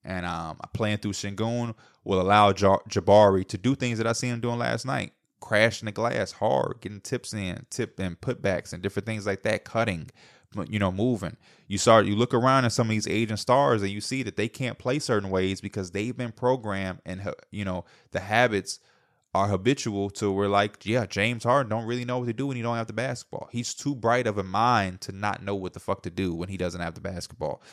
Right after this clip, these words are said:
So I'm loving that from the Rockets. And then obviously they should have always been defending. That, that should be the easy part for them because they're so athletic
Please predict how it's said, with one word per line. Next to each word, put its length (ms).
So 160
I'm 120
loving 280
that 160
from 160
the 80
Rockets. 440
And 140
then 100
obviously 640
they 120
should 180
have 160
always 420
been 160
defending. 400
That, 220
that 180
should 160
be 80
the 100
easy 260
part 220
for 100
them 200
because 240
they're 100
so 240
athletic 540